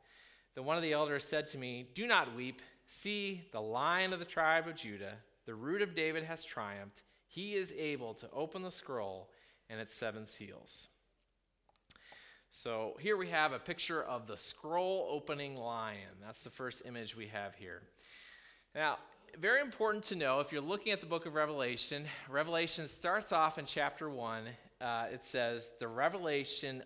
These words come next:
of Jesus Christ, which God gave him to show his servant mu-, what must soon take place." Over the years,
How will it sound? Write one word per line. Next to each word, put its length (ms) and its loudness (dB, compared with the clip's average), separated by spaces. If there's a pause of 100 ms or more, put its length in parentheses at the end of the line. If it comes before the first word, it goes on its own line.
of 280 4
Jesus 400 -4
Christ, 500 0
which 220 -6
God 260 4
gave 240 -2
him 160 -6
to 140 -8
show 260 -2
his 80 -2
servant 460 -4
mu-, 240 -2
what 240 0
must 180 -4
soon 220 -8
take 260 -4
place." 540 -8 (1120)
Over 240 -4
the 80 0
years, 560 4